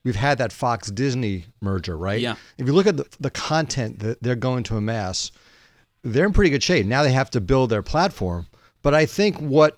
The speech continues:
Speaker 1: the market's maybe missing here is that it's not a winner-take-all business. You see it in broadcasts with three or four networks. You see it on premium channels with H B O Showtime. You can have more than one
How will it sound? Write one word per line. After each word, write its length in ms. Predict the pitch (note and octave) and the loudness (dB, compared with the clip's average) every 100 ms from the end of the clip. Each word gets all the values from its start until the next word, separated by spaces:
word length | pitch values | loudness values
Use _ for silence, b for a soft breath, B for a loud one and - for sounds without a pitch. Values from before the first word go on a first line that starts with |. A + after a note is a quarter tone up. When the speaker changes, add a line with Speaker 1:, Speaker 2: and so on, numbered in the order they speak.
| _ | _
Speaker 1:
the 160 | B2 C3 | -4 0
market's 480 | C#3 D#3 C#3 A#2 | 4 2 2 -4
maybe 220 | C3 B2 A2+ | -2 0 0
missing 340 | C3+ D#3+ B2 | 0 -2 -2
here 260 | G2+ G#2 G#2+ | 0 0 0
is 100 | G2+ | 0
that 180 | B2 | -2
it's 100 | A2+ | -2
not 140 | C#3 D#3 | 0 2
a 60 | |
winner-take-all 720 | A#2+ C3 B2 - A2+ G#2+ G2 F#2 | 2 2 -2 -2 -4 -2 -2 0
business. 500 | B2+ G2+ E2+ F2+ - B B B B - | 0 -2 -6 -8 -12 B B B B -4
You 180 | B2+ | 0
see 320 | - - D#3+ D#3 | 0 6 8 8
it 80 | |
in 80 | A#2+ | 4
broadcasts 640 | F2+ A#2 C3 C#3 C#3+ - - | 4 2 2 2 0 0 -6
with 140 | A2 | -8
three 180 | - C3 | 0 0
or 60 | |
four 140 | B2 A#2 | 0 -2
networks. 300 | C3 C3 A2+ | -2 -4 -4
You 60 | - | -6
see 260 | - B2+ | -2 0
it 20 | |
on 200 | A#2 G2 | 0 -2
premium 420 | F#2 C3+ B2 A2 F2+ | 0 0 2 -2 -2
channels 400 | C#3 C3 C3 F#2+ | -2 -2 -2 -4
with 100 | F2+ | -6
H 220 | A2 - | -8 -6
B 60 | |
O 40 | G2+ | -6
Showtime. 540 | - C#3 C#3 C3+ B2+ B B B B | -2 -4 -2 -4 -4 B B B B
You 100 | D3 | 0
can 80 | F#3+ | 2
have 80 | G3 | 4
more 260 | A#2+ B2+ C#3+ | 6 6 6
than 260 | A#2 G#2+ | 4 2
one 460 | G#2+ B2 A2+ A2 | 2 4 2 0